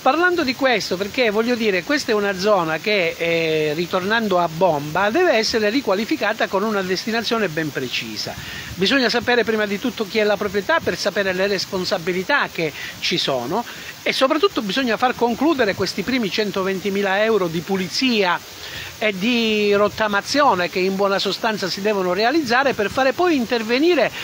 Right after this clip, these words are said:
le altre autorità necessarie, penso all'arpacal, penso a tutti gli altri strumenti, strutture e istituzioni che sono idonee per capire se qui ci vuole un piano di caratterizzazione che dirà,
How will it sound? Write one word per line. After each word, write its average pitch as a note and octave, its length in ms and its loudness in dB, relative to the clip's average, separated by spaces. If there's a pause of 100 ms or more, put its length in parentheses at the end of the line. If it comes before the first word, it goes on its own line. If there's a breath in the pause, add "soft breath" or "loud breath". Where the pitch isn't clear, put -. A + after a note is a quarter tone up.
(140 loud breath)
le G#3 200 4
altre C4+ 560 4
autorità F#3+ 500 0
necessarie, A#3 800 0
penso G#3+ 460 2
all'arpacal, A3+ 800 2 (320 loud breath)
penso C4 540 4
a G3 240 4
tutti E4 300 0
gli G#3+ 140 0
altri A#3 500 2
strumenti, A3+ 640 0
strutture G#3+ 480 0
e G#3 60 4
istituzioni G#3 720 0 (340 loud breath)
che C4+ 160 0
sono C#4 460 4
idonee B3+ 760 6
per A#3 200 0
capire C4 420 2
se A3+ 300 0
qui G#3 380 2 (280 loud breath)
ci - 160 2
vuole C4+ 200 4
un A3 160 0
piano A#3 280 0
di F#3+ 140 -2
caratterizzazione A3+ 1040 0
che D#4+ 200 0
dirà, A#3+ 600 4